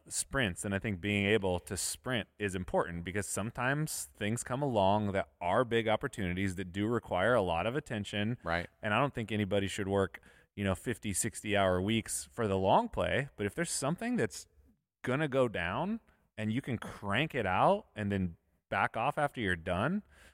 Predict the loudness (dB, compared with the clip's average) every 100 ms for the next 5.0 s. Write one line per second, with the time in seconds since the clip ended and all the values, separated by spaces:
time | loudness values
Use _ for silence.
0 | _ _ _ _ _ _ _ _ _ _
1 | _ _ _ _ _ _ _ _ _ _
2 | _ -4 -2 -2 -2 -2 0 0 -4 -4
3 | -2 0 0 -2 0 2 2 0 -4 2
4 | 4 4 2 0 0 2 2 2 -2